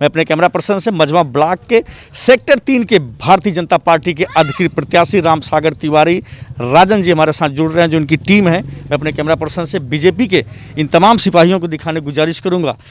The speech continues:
जो कि सेक्टर नंबर तीन के किले को किस तरह से फतेह किया जाए,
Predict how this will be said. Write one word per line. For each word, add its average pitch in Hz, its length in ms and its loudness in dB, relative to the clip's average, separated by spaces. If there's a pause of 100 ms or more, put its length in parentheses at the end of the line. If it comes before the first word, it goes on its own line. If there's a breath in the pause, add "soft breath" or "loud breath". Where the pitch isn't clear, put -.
(260 loud breath)
जो 226 160 6
कि 277 200 0
सेक्टर - 520 0
नंबर 196 300 4
तीन 247 360 6
के 226 220 4 (360 soft breath)
किले 233 220 6
को 240 140 0
किस - 220 -2
तरह 196 160 0
से 190 120 -2
फतेह 165 260 -2
किया 175 240 2
जाए, 175 220 2